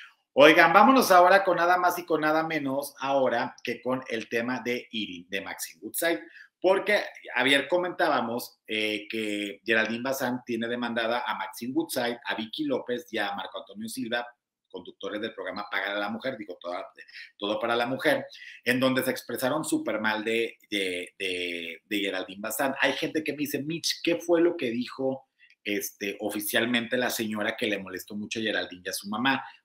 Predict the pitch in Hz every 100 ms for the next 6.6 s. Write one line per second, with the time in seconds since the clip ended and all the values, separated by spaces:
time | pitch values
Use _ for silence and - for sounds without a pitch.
0 | _ 110 147 180 185 151 123 113 107 107
1 | 117 113 127 123 - 151 139 143 - -
2 | 95 - 101 107 110 113 113 - 123 127
3 | 147 139 135 127 139 - - - _ _
4 | - 101 98 98 95 95 95 - 92 95
5 | - 113 107 117 117 123 127 156 156 -
6 | _ - 151 165 -